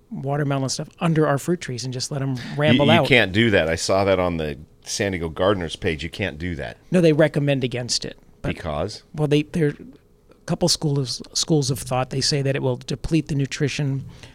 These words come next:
Speaker 1: uh, nutrients from the soil, and too much wa-, water will be going to that, where I disagree.
Speaker 2: And if you came in and asked me if you could do that,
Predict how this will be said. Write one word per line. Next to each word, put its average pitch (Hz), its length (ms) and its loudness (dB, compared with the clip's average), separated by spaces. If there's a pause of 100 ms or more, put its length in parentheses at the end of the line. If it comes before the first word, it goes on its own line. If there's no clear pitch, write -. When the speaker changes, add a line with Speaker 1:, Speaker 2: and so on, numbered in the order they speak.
(240)
Speaker 1:
uh, 135 120 0
nutrients 151 460 2
from 131 160 -2
the 120 60 -2
soil, 170 440 4
and 135 300 0
too 160 140 -2
much 139 280 -4
wa-, 135 240 0
water 143 300 2
will 127 80 0
be 131 180 0
going 131 340 0
to 139 100 -6
that, 131 240 -4
where 135 320 -4 (440)
I 143 80 -4
disagree. 135 580 -2 (240)
Speaker 2:
And 117 140 4
if 107 160 -2
you 120 140 2
came 151 300 -2
in 139 100 0
and 113 240 0
asked 117 420 0
me 76 240 -8 (320)
if 95 160 -6
you 101 80 -2
could 85 180 -8
do 92 200 -2
that, 73 260 -6